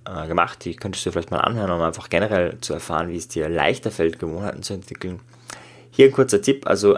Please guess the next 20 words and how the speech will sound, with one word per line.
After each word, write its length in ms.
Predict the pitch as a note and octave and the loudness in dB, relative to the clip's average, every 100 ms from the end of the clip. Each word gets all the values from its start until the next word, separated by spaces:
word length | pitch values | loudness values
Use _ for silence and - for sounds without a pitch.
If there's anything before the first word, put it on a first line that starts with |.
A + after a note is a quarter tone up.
| - | 4
ein, 400 | - A2 A#2 G2 - | 0 0 -2 -6 -6
eine 240 | A2+ - | -4 0
Abkürzung 540 | - - C#3 C3+ C3+ | 0 2 0 0 -2
ist, 340 | G#2 - - - - _ | 0 -2 -6 -12 -20 _
äh, 340 | G2+ G2+ F#2+ - - _ | -2 0 0 -4 -14 _
du 100 | - | 2
hast 180 | A2 C3+ | 2 2
es 60 | - | 4
ja 100 | A2 | 6
jetzt 140 | G2+ | 6
hoffentlich 280 | A#2 A#2+ F#2+ | 2 -2 -2
gemacht, 480 | E2+ E2 - - - _ - - - - | 0 0 0 -16 -20 _ -20 -20 -18 -8
äh, 160 | D#2 D#2+ | -4 -4
in 80 | |
diesem 180 | G2 F#2+ | -6 -8
Podcast, 500 | D#2 - G2 A2 - | -8 -6 -2 -2 -4
das 100 | - | -10
einmal 240 | - D2+ - | -8 -6 -8
zu 100 | F2 | -8
machen. 280 | - - | -8 -10